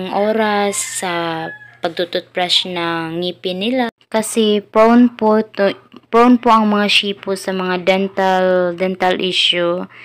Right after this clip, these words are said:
sa kanilang mga ngipin. So, gamitin nyo po yung,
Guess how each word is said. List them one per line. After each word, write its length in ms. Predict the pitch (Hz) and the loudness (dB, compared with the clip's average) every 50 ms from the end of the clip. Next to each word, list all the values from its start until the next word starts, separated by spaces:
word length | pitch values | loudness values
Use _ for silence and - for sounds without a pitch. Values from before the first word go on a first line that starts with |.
| - - - - _ - | -20 -20 -20 -20 _ -14
sa 80 | - | -10
kanilang 320 | - 190 190 190 185 185 185 | -6 -4 -2 0 0 0 0
mga 160 | 185 180 180 180 175 | 0 -2 -2 -2 -4
ngipin. 380 | 175 170 - - 175 175 175 180 175 | -6 -8 -4 -4 -4 -4 -4 -6 -8
So, 480 | 175 - - 180 180 175 175 170 170 165 | -10 -6 -4 -2 -2 0 0 -2 0 0
gamitin 480 | 180 190 202 214 214 214 - 226 220 | 2 2 2 0 0 -2 -2 0 0
nyo 160 | 220 220 208 202 | 0 0 -2 -2
po 160 | - 208 208 | -4 -4 -2
yung, 560 | 196 202 196 196 196 190 190 185 185 180 180 | 0 0 0 0 0 -2 -4 -6 -8 -10 -12